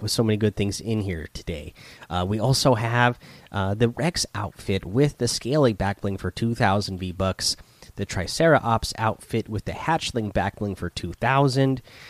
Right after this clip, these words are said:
the Triassic wrap for three hundred,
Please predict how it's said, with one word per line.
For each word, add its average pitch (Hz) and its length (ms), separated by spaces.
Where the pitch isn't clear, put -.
the 92 80
Triassic - 680
wrap 98 360
for 90 260
three 87 300
hundred, 151 640